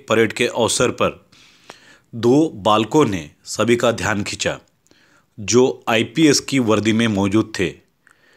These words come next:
एक थे आईपीएस कुमार चिंता के सुपुत्र और एक थे अल्ताफ पठान नामक पुलिस कर्मचारी के सुपुत्र। दोनों ही बालक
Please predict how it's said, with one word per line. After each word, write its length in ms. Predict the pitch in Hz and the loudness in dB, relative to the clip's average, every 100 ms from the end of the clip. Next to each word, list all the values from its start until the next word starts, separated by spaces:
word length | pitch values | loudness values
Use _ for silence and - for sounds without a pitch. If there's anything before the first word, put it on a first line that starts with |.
| _ - | _ 0
एक 280 | 123 139 - | 0 0 0
थे 140 | 143 147 - | -2 -2 -2
आईपीएस 440 | 117 107 123 131 | -2 0 2 2
कुमार 320 | - 120 113 117 | 0 0 0 0
चिंता 340 | 131 120 127 | -2 -2 -2
के 120 | 110 | -4
सुपुत्र 540 | 104 127 - 127 87 76 _ _ _ _ - | -4 -4 -2 -2 -4 -8 _ _ _ _ -2
और 180 | 110 117 | 2 4
एक 300 | 127 127 - | 4 2 -2
थे 140 | 131 | -2
अल्ताफ 540 | - - 131 101 131 131 | -4 -4 -4 0 -2 0
पठान 240 | 120 117 | -2 -2
नामक 300 | 120 113 117 120 | 0 0 -2 0
पुलिस 180 | 117 - | -2 0
कर्मचारी 500 | 110 107 101 107 104 | -2 -2 0 0 -2
के 140 | 104 | -4
सुपुत्र। 480 | - 95 98 - - - _ _ _ _ _ _ _ _ | -6 -6 -8 -12 -14 -20 _ _ _ _ _ _ _ _
दोनों 440 | 110 110 143 165 139 | -4 2 4 4 4
ही 220 | 170 165 | 2 -2
बालक 640 | - 95 113 151 139 - | -4 0 2 2 -2 -4